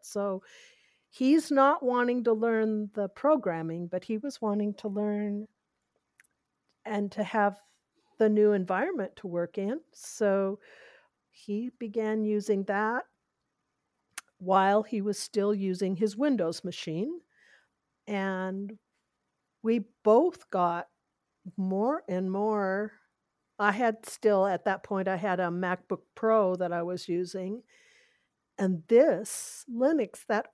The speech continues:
old machine, became my happy place 'cause I knew nobody was spying on me. I knew what it was doing. I knew I could, um,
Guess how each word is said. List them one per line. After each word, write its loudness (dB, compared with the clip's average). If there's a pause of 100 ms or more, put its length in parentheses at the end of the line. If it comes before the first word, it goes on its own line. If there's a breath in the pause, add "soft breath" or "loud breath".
old -2
machine, -2
became -4
my -2
happy -4
place -2
'cause -6
I -4
knew -2 (320)
nobody 2
was -4
spying -4
on -2
me. -4
I -2
knew 0
what 2
it -6
was -8
doing. -4 (360 soft breath)
I -2
knew 2
I 2
could, -2 (1160 soft breath)
um, -4